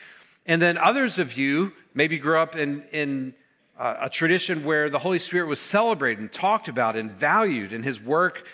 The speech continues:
was sought by those around you. But whatever you grew up with, let me say this. One of the main functions of the Holy Spirit in our lives, and I, I mention that because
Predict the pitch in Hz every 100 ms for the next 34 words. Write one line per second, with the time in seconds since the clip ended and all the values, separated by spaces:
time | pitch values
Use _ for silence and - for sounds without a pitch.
0 | - - 143 123 - - - - - 202
1 | 190 117 - - 139 139 135 139 139 -
2 | - - _ - 120 160 180 143 104 90
3 | - - _ - 156 156 185 247 302 262
4 | 220 160 175 175 143 127 180 208 202 -
5 | _ _ - 202 196 147 160 202 240 165
6 | 156 139 - 127 127 151 185 233 269 269
7 | - 226 220 - 147 120 165 143 139 165
8 | 165 - - 139 127 139 135 143 170 151
9 | 107 104 117 139 - - - _ _ 135
10 | 143 143 143 214 - 120 113 127 139 113